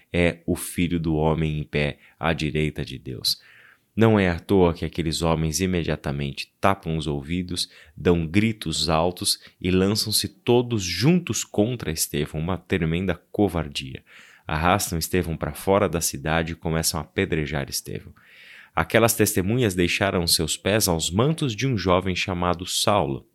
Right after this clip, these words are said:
E aqui, Lucas pela primeira vez cita Saulo e introduz a história desse sujeito importantíssimo dentro de Atos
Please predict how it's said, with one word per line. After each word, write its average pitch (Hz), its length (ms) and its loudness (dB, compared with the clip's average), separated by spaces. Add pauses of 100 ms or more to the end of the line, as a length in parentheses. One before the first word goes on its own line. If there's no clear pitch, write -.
(120)
E 67 100 -6
aqui, 104 400 -4 (320)
Lucas 113 420 2
pela 104 320 -2
primeira 87 500 2
vez 73 300 -2
cita 160 460 0
Saulo 107 500 4 (220)
e 92 180 0
introduz 120 720 2
a 143 80 2
história 104 480 2
desse 101 400 0
sujeito 82 640 -2
importantíssimo 92 1040 -2
dentro 80 400 -2
de 71 160 -4
Atos 90 420 0